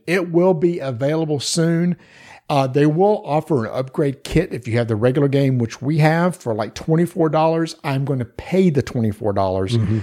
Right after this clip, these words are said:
Speaker 1: to get the upgrades for the nicer bits and tokens, because it's, it's one of those things on the table, just looks great, and the more blinged out it is, the more fun it is.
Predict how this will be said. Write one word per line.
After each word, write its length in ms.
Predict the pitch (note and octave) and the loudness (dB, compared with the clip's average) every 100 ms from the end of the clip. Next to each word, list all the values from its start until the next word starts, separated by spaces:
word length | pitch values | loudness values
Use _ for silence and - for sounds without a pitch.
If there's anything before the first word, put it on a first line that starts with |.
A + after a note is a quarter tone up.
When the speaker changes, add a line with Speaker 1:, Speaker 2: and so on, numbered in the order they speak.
| - - | -6 -6
Speaker 1:
to 80 | D3 | 0
get 200 | E3+ E3+ | 2 0
the 100 | E3 | -8
upgrades 460 | D3 - B2+ A#2+ | -8 0 0 0
for 100 | - | -2
the 80 | A2 | -2
nicer 380 | A#2 B2 - G#2 | 0 -2 -2 -4
bits 420 | G2+ C#3 D3 - | 0 0 0 -4
and 160 | A2+ G#2 | -4 2
tokens, 480 | A#2+ A2+ A#2+ A2 | 2 2 -2 -4
because 480 | A2 G#2+ G#2+ G2 - | -4 -4 -2 -2 -4
it's, 420 | D3+ B2+ - - - _ _ | -6 -6 -6 -10 -12 _ _
it's 180 | E3+ E3+ | -2 0
one 160 | F#3+ G#3+ | 2 2
of 60 | |
those 120 | F3+ E3+ | 2 2
things 220 | F3 D3+ | 0 0
on 60 | D3+ | 0
the 60 | |
table, 280 | C#3+ D#3 D3 | 0 0 0
just 260 | C#3 A2+ D#3+ | -4 -4 -4
looks 220 | E3+ - | -4 -2
great, 420 | D#3 C3 C3+ - - - - | 2 2 0 -6 -20 -20 -10
and 120 | F3 D3+ | -2 2
the 40 | |
more 300 | D#3 E3+ E3 | 2 4 2
blinged 500 | C#3 C#3+ D#3+ D#3+ D3+ | 2 0 2 2 2
out 220 | C#3 C3+ | 2 2
it 60 | A#2+ | 2
is, 280 | A#2+ A#2+ A2+ | 0 0 -2
the 80 | A#2 | -2
more 220 | A#2 A2 | -2 -2
fun 240 | - G2 | -4 -8
it 100 | F2+ | -8
is. 300 | E2 D#2+ - | -12 -16 -20